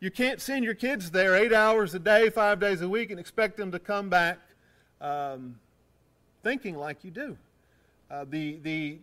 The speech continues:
Department of Education on social media was flying the gay pride flag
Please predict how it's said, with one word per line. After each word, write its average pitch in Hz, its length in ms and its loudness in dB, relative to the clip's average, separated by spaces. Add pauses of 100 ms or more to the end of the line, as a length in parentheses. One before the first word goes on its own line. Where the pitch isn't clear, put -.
Department 214 440 0
of 180 80 0
Education 202 840 0
on 170 140 -8
social 233 400 0
media 185 320 -4
was 180 140 -4
flying 214 480 2
the 165 100 -8
gay 196 400 0 (420)
pride 180 600 4
flag 160 640 4